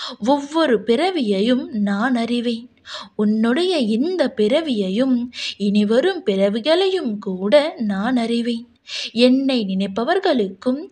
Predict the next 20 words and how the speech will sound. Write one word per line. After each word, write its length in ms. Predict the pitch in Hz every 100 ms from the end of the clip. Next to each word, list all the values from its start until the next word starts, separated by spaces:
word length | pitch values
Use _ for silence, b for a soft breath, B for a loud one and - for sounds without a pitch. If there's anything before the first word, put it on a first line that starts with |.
| B B
என் 280 | B 302 269
நாமத்தை 720 | 220 214 277 311 302 - 294 226
உச்சரிப்பவர்களுக்கும் 1600 | 190 190 - 226 302 415 359 320 269 202 185 185 277 285 254 254 B B B
தலைமுறை 640 | 220 220 247 247 240 196
தலைமுறையாக 1080 | - 190 202 214 240 349 370 220 202 208 254 311 - B B
நான் 460 | 202 214 254 370 -
துணை 340 | 220 247 254
இருப்பேன். 560 | 220 233 233 254 226 233 _ B 226 214
நீ 400 | 226 277 285 320
என் 400 | 190 202 247 311
பிள்ளை. 420 | 247 220 233 240 233 - B B
உன்னை 640 | - 208 202 233 233 240 247
நான் 320 | 247 311 - B B
எப்படி 600 | 220 269 269 - 277 262 202
கைவிட 560 | 208 196 202 208 269 381
முடியும்? 440 | 285 220 208 247 381 _ B B B
இருந்த 460 | 226 262 269 240
இடத்திலிருந்து 1040 | 196 202 330 - 285 214 196 202 277 277 349
என்னிடம் 720 | 208 190 190 202 196 254 359
பேசு. 420 | - 208 247 -